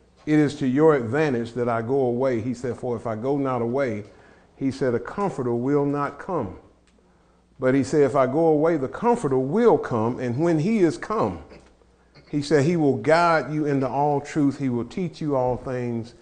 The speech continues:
He will bring all things to your remembrance. He will show you the things to come. He will help you. He will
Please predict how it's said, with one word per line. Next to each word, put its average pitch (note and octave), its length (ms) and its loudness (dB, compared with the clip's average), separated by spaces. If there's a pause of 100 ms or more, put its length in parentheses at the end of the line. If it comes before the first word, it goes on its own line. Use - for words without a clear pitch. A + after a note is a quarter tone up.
(240)
He C#3+ 100 -6
will B2+ 140 2
bring C3+ 300 2
all C#3+ 240 4
things C#3+ 380 -2
to B2+ 60 -8
your B2+ 200 0
remembrance. C#3 500 0
He C#3 160 -4
will A#2 160 -2
show D#3+ 320 -2
you D3 160 -2
the C3+ 100 -4
things C#3 340 -4
to B2+ 60 -10
come. C3+ 360 -6 (300)
He C#3+ 120 -4
will B2 200 -2
help C#3+ 380 -2
you. A#2 140 -6
He A#2+ 160 -2
will A2 200 -6